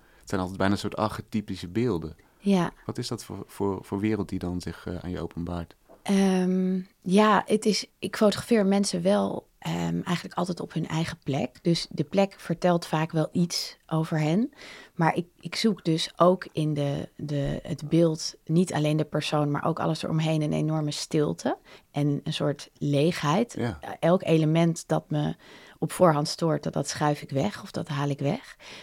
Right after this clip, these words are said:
Speaker 2: Ehm, want omdat ik dus ook analoog werk en het liefst ook in de doka laat printen, zal ik nooit meer achteraf iets weghalen.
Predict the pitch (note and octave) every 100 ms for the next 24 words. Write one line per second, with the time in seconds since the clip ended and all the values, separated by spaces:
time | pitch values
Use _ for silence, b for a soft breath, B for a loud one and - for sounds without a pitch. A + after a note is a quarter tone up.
0 | B B D#3+ D3 D3 C#3+ D#3+ - E3 D#3+
1 | D#3+ D#3+ D#3 - D#3+ D3 D3 D3 - D3
2 | D#3+ - C#3+ D#3 D3 - D3 - - -
3 | D3+ D3 D#3 D3+ D3+ D3 - _ _ _
4 | D#3 D3+ - E3 D#3+ D#3 D3+ D#3 D3+ D3+
5 | D#3 D#3 E3 E3 - D#3 D#3 - C#3+ -
6 | D3 C#3+ D3+ E3 F#3